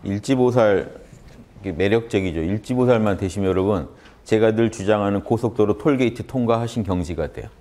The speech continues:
그럼 이번 생에 일지보살 통과했다. 여러분 혼자 파티 여셔도 됩니다.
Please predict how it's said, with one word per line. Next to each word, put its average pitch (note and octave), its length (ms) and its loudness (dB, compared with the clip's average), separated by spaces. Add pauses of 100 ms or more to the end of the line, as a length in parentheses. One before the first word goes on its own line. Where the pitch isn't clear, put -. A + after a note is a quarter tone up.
(480)
그럼 B2 180 2
이번 A#2+ 340 2
생에 C3+ 220 2
일지보살 A#2+ 500 0
통과했다. C3+ 480 0
여러분 A#2 440 2 (680)
혼자 D3 180 0
파티 E3 400 -2
여셔도 C3 320 2
됩니다. F2 400 -4